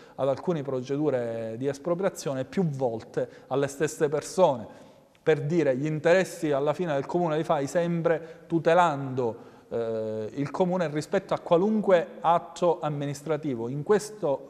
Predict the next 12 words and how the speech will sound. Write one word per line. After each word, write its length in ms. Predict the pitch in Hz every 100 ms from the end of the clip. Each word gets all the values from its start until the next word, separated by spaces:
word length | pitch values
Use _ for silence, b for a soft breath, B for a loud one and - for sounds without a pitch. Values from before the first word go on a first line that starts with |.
| 139
caso 640 | 143 107 104 180 185 B B B _ _ _ _
dobbiamo 520 | 135 147 139 165 127 120
solamente 500 | 135 147 151 131 123
stare 200 | 208 196
attenti 520 | - 110 104 117 143 B B B
a, 320 | 160 143 -
a, 960 | 120 113 107 104 101 101 95 98 95 104
ad 120 | 123 151
eventuali 560 | 160 165 156 170 131
azioni, 540 | 131 - - 160 131 123 B B B
eh, 240 | 120 117
risarcitorie 1160 | 117 135 165 151 185 160 127 117 113 107 - -